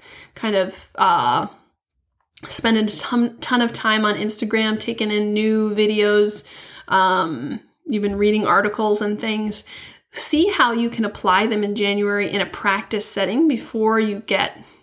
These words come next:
new clients in front of you. And if you didn't do that reading or that research, January is a great month for that too. Can you set up a weekly goal for yourself to,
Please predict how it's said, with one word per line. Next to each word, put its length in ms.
new 240
clients 480
in 180
front 300
of 120
you. 240
And 120
if 140
you 80
didn't 320
do 200
that 260
reading 400
or 120
that 200
research, 640
January 420
is 120
a 40
great 240
month 220
for 160
that 340
too. 300
Can 220
you 100
set 280
up 180
a 60
weekly 400
goal 420
for 160
yourself 520
to, 460